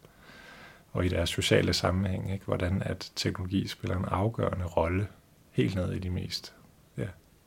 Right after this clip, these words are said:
basale, øh, hvor, ind i vores behov, ind i hvordan vi interagerer med hinanden, altså helt ned i, i kernen af,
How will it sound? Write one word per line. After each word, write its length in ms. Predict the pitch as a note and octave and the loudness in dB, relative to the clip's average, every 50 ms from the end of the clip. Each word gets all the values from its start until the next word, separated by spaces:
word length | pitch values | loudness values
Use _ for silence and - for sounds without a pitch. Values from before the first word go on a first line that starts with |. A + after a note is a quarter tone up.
| _ - - | _ -4 -2
basale, 560 | G2+ - - - A2 G#2+ G#2+ G2 F#2 F2+ F2 - - - - _ _ _ _ - - - - - _ - - - - - _ - - - - - - _ - - - - | 0 0 2 2 2 2 2 0 -2 -4 -6 -8 -14 -20 -20 _ _ _ _ -20 -20 -20 -20 -20 _ -20 -20 -20 -20 -20 _ -20 -20 -20 -20 -20 -20 _ -20 -20 -14 -10
øh, 100 | G#2+ F#2+ F#2 F#2 F#2 F#2 F#2 F#2 - | -10 -8 -8 -8 -10 -10 -12 -4 2
hvor, 240 | - F#2 F2+ F2+ F2+ F#2 - | 4 4 4 4 2 -2 0
ind 160 | - G#2+ G2+ F#2+ | 4 4 6 6
i 20 | |
vores 220 | F#2 E2+ E2+ - | 6 4 2 0
behov, 460 | - - E2+ D2+ G2 G2 G#2 A2+ - - B2 | 2 2 6 6 8 8 6 6 2 0 0
ind 140 | A2 G#2 G2+ | 0 2 2
i 40 | F#2+ | 0
hvordan 420 | F2+ F#2 F#2 F2+ F#2 F#2+ F#2 F#2+ | 0 0 0 0 2 2 2 2
vi 80 | F#2+ F#2+ | 2 2
interagerer 520 | F2+ F2+ - - G#2 G2+ - G#2+ G2+ G2+ | 0 0 0 0 0 2 2 2 2 2
med 120 | G2+ G2 F2 | 2 0 0
hinanden, 440 | F2 G2 G2 - - G2 F#2+ - | 0 -2 -2 -2 -2 -4 -4 -4
altså 240 | - - F#2 G2 G2 | -4 -4 -4 -4 0
helt 300 | F#2+ A2+ A#2+ A2+ F#2+ F#2 | 2 4 4 2 2 2
ned 280 | G2+ G2 G2 - - - | 4 4 4 4 4 2
i, 240 | F2+ E2+ E2+ F2 - - - - - - - - - | 0 0 0 -2 -6 -8 -16 -20 -20 -20 -20 -10 -8
i 120 | - E2+ - | -8 -6 -6
kernen 540 | - - F#2 F2 F2 F#2 G2 G#2 G#2+ G#2 F#2+ | -4 2 2 4 4 4 4 4 4 4 2
af, 120 | F2+ F#2+ | 0 0